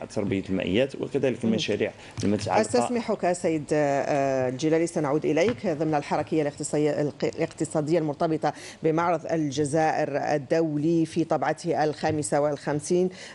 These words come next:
Speaker 2: آه، الزميلة حنان بورايو التقت مع إحدى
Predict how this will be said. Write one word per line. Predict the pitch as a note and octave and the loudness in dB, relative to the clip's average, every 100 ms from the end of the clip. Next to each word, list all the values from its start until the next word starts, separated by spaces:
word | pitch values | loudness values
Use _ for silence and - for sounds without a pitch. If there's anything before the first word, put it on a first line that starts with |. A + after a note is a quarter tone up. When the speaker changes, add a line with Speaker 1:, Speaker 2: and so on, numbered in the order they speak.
| - | 0
Speaker 2:
آه، | D3+ D3+ D3 C#3 - D#3 | 2 2 2 0 0 0
الزميلة | D3+ D3+ C#3 D#3+ F3 A#3 D#3 C#3+ | 0 0 0 0 2 2 2 2
حنان | C#3+ D#3 D3 | 0 -2 0
بورايو | C#3 D3 E3+ E3+ | 0 2 2 0
التقت | D#3 E3 D#3+ D#3+ - E3 | -2 -2 -2 -2 -2 -2
مع | C#3 C#3+ - | 0 0 -2
إحدى | - D#3+ | -4 -4